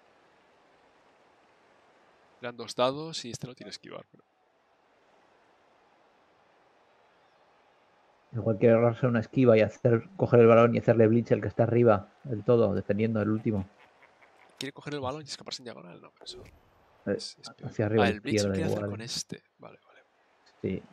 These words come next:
Speaker 2: lo quiere hacer igual. Mira, coge el balón y luego hace el Blitz al que tiene más cerca la, de la, del touchdown.
Speaker 1: Está pensando si gasta el último
Speaker 2: Ya.
Speaker 1: reroll. No lo ha gastado.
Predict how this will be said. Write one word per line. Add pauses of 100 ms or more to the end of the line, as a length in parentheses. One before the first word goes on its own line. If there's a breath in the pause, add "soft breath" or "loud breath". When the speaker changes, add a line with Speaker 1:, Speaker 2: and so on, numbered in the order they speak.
(100)
Speaker 2:
lo
quiere
hacer
igual.
Mira,
coge
el
balón (160)
y
luego
hace
el
Blitz
al
que
tiene
más
cerca
la,
de
la,
del
touchdown. (400)
Speaker 1:
Está
pensando
si
gasta
el
último
Speaker 2:
Ya.
Speaker 1:
reroll. (420)
No
lo
ha
gastado.